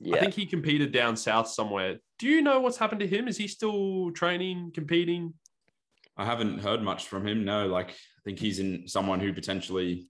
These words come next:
Speaker 3: doesn't post much on socials, so therefore they're pretty non-existent to me in my
Speaker 2: Yeah,
Speaker 3: little
Speaker 2: no,
Speaker 3: bubble.
Speaker 2: 'cause, man, I remember seeing some of the photos of him, and he's, like, he has to have the biggest glutes I
Speaker 3: Mm.
Speaker 2: think I've ever seen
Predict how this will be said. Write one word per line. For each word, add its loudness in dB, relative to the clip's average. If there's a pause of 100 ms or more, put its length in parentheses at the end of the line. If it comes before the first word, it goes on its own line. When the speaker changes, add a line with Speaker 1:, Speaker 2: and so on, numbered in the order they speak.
(400)
Speaker 3:
doesn't -4
post -4
much -4
on -4
socials, -4
so -4 (600)
therefore -6 (100)
they're -10
pretty -2
non-existent -4
to -8
me -4 (600)
in -6
my 0
Speaker 2:
Yeah, -6
Speaker 3:
little 4
Speaker 2:
no, 2
Speaker 3:
bubble. 2
Speaker 2:
'cause, -6 (560)
man, 2
I 0
remember 0
seeing -2
some -6
of -2
the -14
photos 2
of -6
him, -2
and -2
he's, -2 (160)
like, -2
he 2
has 0
to 2
have 0
the -2
biggest -2 (160)
glutes -4
I 4
Speaker 3:
Mm. 4
Speaker 2:
think 0
I've 0
ever 0
seen -4